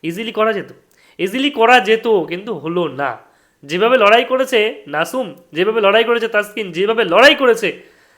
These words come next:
মানে কি বলবো, তানজিম, সেইভাবে লড়াই যদি প্রথমে ব্যাটসম্যানরা একটু করতে পারতো, মাঝে মিডল অর্ডারে একটু সাথ দিতে পারলো না, ভাই একটু টুকে রান করার ক্ষমতা নেই। লেন্থ বলে আউট হয় শামীম হোসেন পাটোয়ারি, কী করতে খেলতে আসে ভগবান জানে।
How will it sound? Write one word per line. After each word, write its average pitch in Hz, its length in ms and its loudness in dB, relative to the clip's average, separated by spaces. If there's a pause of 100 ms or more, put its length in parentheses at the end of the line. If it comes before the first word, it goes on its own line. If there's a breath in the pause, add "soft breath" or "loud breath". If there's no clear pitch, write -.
(460 soft breath)
মানে 147 220 -6
কি 156 200 -12
বলবো, 147 320 -4
তানজিম, 151 420 -4 (440)
সেইভাবে 175 340 -4
লড়াই 165 240 0
যদি 190 140 -6
প্রথমে 175 280 -8
ব্যাটসম্যানরা 208 440 -6
একটু 214 160 -10
করতে 214 260 -8
পারতো, 202 280 -6 (420 soft breath)
মাঝে 247 280 2
মিডল 233 300 -2
অর্ডারে 254 320 2
একটু - 340 -8 (100)
সাথ 247 260 4
দিতে 247 200 -4
পারলো 226 220 0
না, 214 120 0
ভাই 214 140 2
একটু 233 200 -10
টুকে 226 200 -4
রান 226 180 2
করার 233 160 0
ক্ষমতা 202 380 -6
নেই। 185 120 -6 (300 loud breath)
লেন্থ 240 280 2
বলে 277 180 4
আউট 254 180 6
হয় 233 100 -2
শামীম 214 280 -2
হোসেন 208 220 -4
পাটোয়ারি, 185 400 -2 (340)
কী 247 100 -10
করতে 247 220 -4
খেলতে 220 280 -4
আসে 214 140 -2
ভগবান 185 400 0
জানে। 151 200 -6